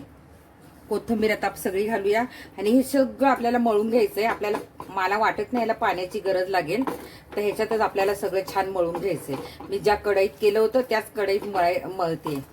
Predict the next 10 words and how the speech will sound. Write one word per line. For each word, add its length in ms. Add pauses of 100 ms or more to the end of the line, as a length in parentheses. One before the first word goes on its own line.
(800)
हे 60 (140)
छान 220
असं 140
आपल्याला 280
गोळा 380
मस्त 340
असा 180
मळून 380
घ्यायचा 340
आहे, 80